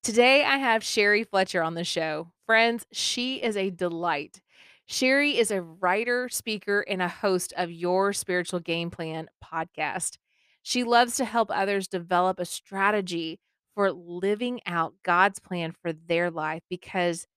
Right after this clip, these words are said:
the enemy has a very strategic plot against it. Sherry and her husband, Todd, are empty nesters and live in Tennessee. They have three grown children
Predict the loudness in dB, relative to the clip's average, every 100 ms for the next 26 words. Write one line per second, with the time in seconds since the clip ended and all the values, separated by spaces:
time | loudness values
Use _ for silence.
0 | _ _ _ -16 -10 -6 -4 -4 -6 -4
1 | -4 -4 -10 -12 -4 0 0 0 -4 -12
2 | -20 -12 -12 -8 -8 -6 -6 -4 -6 _
3 | -12 -4 -4 -6 -14 -16 -16 -14 -16 -16
4 | -18 -20 _ _ _ _ _ _ _ _
5 | 0 4 6 6 2 2 0 2 -2 0
6 | -2 -2 2 4 4 2 -2 -4 -4 _
7 | _ -8 -4 -4 0 0 0 -2 -4 -6
8 | -14 _ -2 0 -2 -6 -14 -10 -4 0
9 | 0 0 -2 -4 -6 -6 -4 -2 -2 -2
10 | -4 -8 _ _ _ _ 6 8 8 2
11 | 0 2 2 0 -2 -2 -2 0 0 0
12 | 2 4 4 2